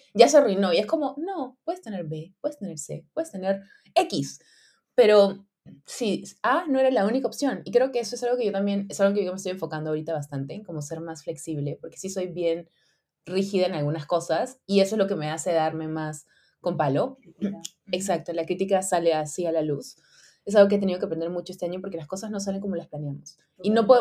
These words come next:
Speaker 1: puedo, y son cosas que están fuera de nuestro control. Entonces, ¿por qué nos seguimos dando con palo con son cosas que ni siquiera están bajo nuestro control? En fin, eso es todo un nuevo episodio. De eso no vamos a hablar ya hoy día, pero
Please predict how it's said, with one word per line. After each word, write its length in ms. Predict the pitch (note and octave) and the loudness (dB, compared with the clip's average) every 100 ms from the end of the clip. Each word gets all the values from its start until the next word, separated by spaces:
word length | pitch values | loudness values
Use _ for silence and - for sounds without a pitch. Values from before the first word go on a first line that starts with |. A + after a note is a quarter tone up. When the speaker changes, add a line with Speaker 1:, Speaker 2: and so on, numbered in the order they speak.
| - | 4
Speaker 1:
puedo, 200 | A3 G#3 | 0 0
y 40 | |
son 120 | G3+ | -2
cosas 180 | G#3+ B3+ | -4 -4
que 40 | B3 | -6
están 200 | G#3+ G3+ | -6 -4
fuera 120 | G#3+ | -4
de 40 | |
nuestro 180 | A3 G#3+ | -4 -8
control. 400 | F3 E3 F3+ D#3 | -8 -2 -2 -4
Entonces, 300 | - G3 G3 - | -8 -4 -4 -2
¿por 140 | G3 | -2
qué 100 | G3 | 0
nos 100 | G3+ | -2
seguimos 200 | G3 F#3+ | -2 0
dando 160 | G3 G#3 | 0 -2
con 140 | F3+ | -6
palo 220 | F3 F3 G3 | -6 -4 -6
con 120 | E3+ | -12
son 140 | F3 | -14
cosas 220 | F3 G3+ G3+ | -12 -12 -10
que 100 | F3+ | -10
ni 60 | |
siquiera 300 | D3+ D#3+ F3 G3 | -12 -10 -6 -6
están 300 | G3 D#3+ D#3+ | -6 -8 -8
bajo 200 | D3+ D3 | -6 -6
nuestro 280 | C#3+ C#3+ C#3+ | -6 -8 -8
control? 340 | D3 E3+ D3+ - - C#4 | -2 0 0 -6 -10 0
En 200 | C4 C4 | 4 6
fin, 180 | A#3 F#3 | 6 8
eso 140 | C4+ | 6
es 60 | F4+ | 10
todo 220 | A4 G#4+ | 10 10
un 60 | F#4+ | 10
nuevo 140 | D#4+ | 12
episodio. 520 | E4 A#3 C#4+ A3+ F3 E3 | 10 10 10 10 12 10
De 100 | G3+ | 8
eso 160 | C4+ | 6
no 60 | D#4 | 2
vamos 180 | C4 C#4 | 2 2
a 20 | |
hablar 140 | G3+ | 6
ya 100 | G3+ | 8
hoy 80 | G3+ | 8
día, 240 | F3+ E3+ F#3+ | 8 6 6
pero 140 | F3 | 2